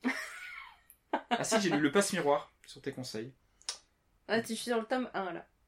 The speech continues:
Speaker 2: Ouais, non, j'en reparlerai quand j'aurai fini les, les quatre tomes, plutôt.
Speaker 1: Donc voilà, c'est tes recommandations.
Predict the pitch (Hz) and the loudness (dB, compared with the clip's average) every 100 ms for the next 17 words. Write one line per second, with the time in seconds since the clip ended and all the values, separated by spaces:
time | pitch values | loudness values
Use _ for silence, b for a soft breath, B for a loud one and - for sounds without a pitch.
0 | - 131 143 147 135 131 131 135 131 127 | 4 8 10 8 6 2 2 4 6 4
1 | 135 123 117 117 120 117 110 107 107 104 | 0 -4 -6 -6 -6 -4 -6 -6 -8 -6
2 | 107 113 - - - _ - - - _ | -8 -10 -14 -18 -20 _ -8 -8 -10 _
3 | _ _ _ _ - - b b _ _ | _ _ _ _ -20 -20 b b _ _
4 | _ - - _ _ - 220 196 202 - | _ -20 -20 _ _ -10 -8 -8 -10 -12
5 | 208 196 202 202 202 - | -14 -14 -12 -12 -12 -16